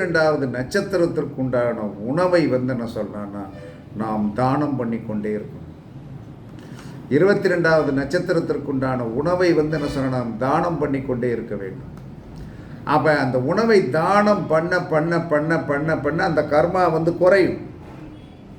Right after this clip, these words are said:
கர்மா வந்து குறையும். அப்ப அந்த கர்மாவை குறைப்பதற்கு வந்து என்ன சொன்ன, நீங்கள் என்ன சொன்னா, அந்த இருபத்தி ரெண்டாவது, நம்மளுடைய லக்கண புள்ளிக்கு இருபத்தி ரெண்டாவது நட்சத்திரத்திற்குண்டான கிரகம் பத்தாம் இடத்துல தான் இருக்கும். அந்த பத்தாம் இடத்துல,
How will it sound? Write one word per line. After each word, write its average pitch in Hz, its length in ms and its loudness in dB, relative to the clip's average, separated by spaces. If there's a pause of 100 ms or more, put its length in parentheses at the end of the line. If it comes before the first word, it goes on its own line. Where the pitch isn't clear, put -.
(540)
கர்மா 240 360 8
வந்து 208 180 4 (100)
குறையும். 156 340 0 (520)
அப்ப 131 180 -4
அந்த 127 120 -2 (120)
கர்மாவை 214 520 6 (140)
குறைப்பதற்கு 180 680 4
வந்து 156 200 2
என்ன 151 120 -2
சொன்ன, 143 300 -2
நீங்கள் 131 260 0
என்ன 175 100 2 (100)
சொன்னா, 147 360 2 (360)
அந்த 143 240 0 (160)
இருபத்தி 185 400 0
ரெண்டாவது, 151 400 2
நம்மளுடைய 127 380 2
லக்கண 160 380 0
புள்ளிக்கு 165 380 0
இருபத்தி 165 340 4
ரெண்டாவது 143 340 2 (100)
நட்சத்திரத்திற்குண்டான 127 1000 -2 (140)
கிரகம் 139 380 -2 (560)
பத்தாம் 160 320 2
இடத்துல 135 280 0
தான் 127 100 2
இருக்கும். 143 220 -2
அந்த 170 160 0
பத்தாம் 175 360 2
இடத்துல, 151 280 2